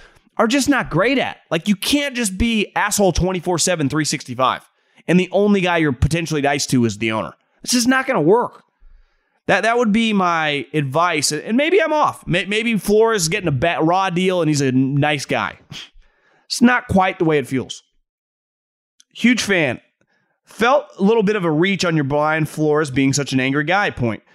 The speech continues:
compared to other generations in the last pod. I've lived in the New York City area my whole life. Brownsville, where Flores is from, is one of the roughest and most dangerous neighborhoods in the Northeast. I don't know how his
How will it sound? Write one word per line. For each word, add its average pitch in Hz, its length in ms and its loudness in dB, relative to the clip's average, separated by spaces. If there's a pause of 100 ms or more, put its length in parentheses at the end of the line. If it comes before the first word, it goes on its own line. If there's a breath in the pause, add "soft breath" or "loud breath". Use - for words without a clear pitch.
(120)
compared 170 380 2
to 160 120 -2
other 170 180 0
generations 147 640 -2
in - 20 -10
the 143 80 -4
last 147 240 -2
pod. 180 300 -2 (360 soft breath)
I've 185 200 0
lived 226 240 0
in 220 80 4
the 196 60 4
New 180 100 4
York 190 160 -2
City 175 300 -2
area 156 220 0
my 143 140 0
whole 143 160 0
life. 131 320 -2
Brownsville, 135 540 -2
where 135 100 0
Flores 135 400 -4
is 147 100 -6
from, 113 320 -4 (500 soft breath)
is 156 160 4
one 170 160 4
of 165 60 -2
the 151 80 -4
roughest 143 400 -2
and 160 100 2
most 127 220 -2
dangerous 139 420 0
neighborhoods 131 440 -2
in 143 60 0
the 147 60 0
Northeast. 151 480 -2 (480 soft breath)
I 165 100 2
don't 233 140 2
know 220 80 0
how 190 220 0
his 147 120 0